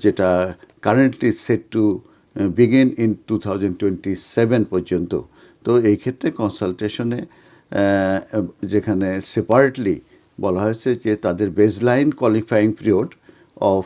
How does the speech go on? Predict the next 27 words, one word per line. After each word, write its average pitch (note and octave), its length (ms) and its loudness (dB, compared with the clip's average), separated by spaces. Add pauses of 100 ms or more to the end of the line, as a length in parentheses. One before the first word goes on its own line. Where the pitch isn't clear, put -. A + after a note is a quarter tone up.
(160)
fifteen C3 360 0 (100)
years D3+ 200 -2 (160)
for G2 120 0 (100)
this F2+ 200 -6
group, - 220 -4
এই F#2 100 -2
গ্রুপকে G#2+ 460 -4 (320)
ফিফটিন - 420 -2
ইয়ার্স A#2+ 300 -2
পরে G#2 200 -2
তারা, F2 300 -4
আহ, F#2 960 -4
কোয়ালিফাই G2+ 400 0
করবে G2 400 -2 (360)
for A2 100 2 (140)
the F2+ 100 0 (880)
settlement। A2 540 0 (480)
আর G2 220 -4
এখানে E3 500 2 (520)
এই C3+ 100 6 (180)
হেলথ C3+ 220 4
অ্যান্ড C3 280 2
কেয়ার, A#2 200 4
আহ, A2 720 -4
ওয়ার্কার A2 360 2
ভিসার A2 360 0
উপরে, G2+ 300 2